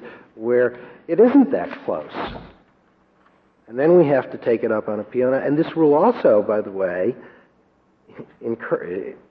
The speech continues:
increases the volume of litigation in these cases very substantially, because the defense is so mad at having been treated this way and having had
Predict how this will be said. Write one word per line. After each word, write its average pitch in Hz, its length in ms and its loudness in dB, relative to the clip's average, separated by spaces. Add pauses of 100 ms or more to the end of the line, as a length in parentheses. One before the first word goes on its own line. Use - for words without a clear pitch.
increases 147 760 0 (160)
the 110 240 -4
volume 117 600 0
of 101 100 -12
litigation 101 680 -6
in 95 120 -12
these 95 240 -14
cases 104 360 -8
very 120 300 -4
substantially, 143 640 -4 (280)
because 117 360 -2 (180)
the 110 120 -6 (100)
defense 190 500 -2 (160)
is 110 140 -4 (100)
so 160 160 2
mad 143 680 2 (460)
at 120 80 -8
having 131 360 4
been 117 100 -4
treated 202 400 0
this 98 220 -4
way 101 180 -4
and 107 80 -8
having 160 320 0
had 135 240 -2